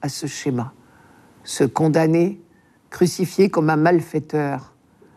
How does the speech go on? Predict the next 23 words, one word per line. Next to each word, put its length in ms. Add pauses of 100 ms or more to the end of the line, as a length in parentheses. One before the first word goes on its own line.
(280)
n'a 160
pas 380
grand-chose 500
apparemment 640 (320)
d'un 160
roi 320
de 120
l'univers. 720 (1200)
Il 160
ne 80
répond 380
rien 340
d'ailleurs 400
à 60
ces 160
mises 400
en 80
demeure 540 (360)
de 60
montrer 400
enfin 340
son 180
pouvoir. 680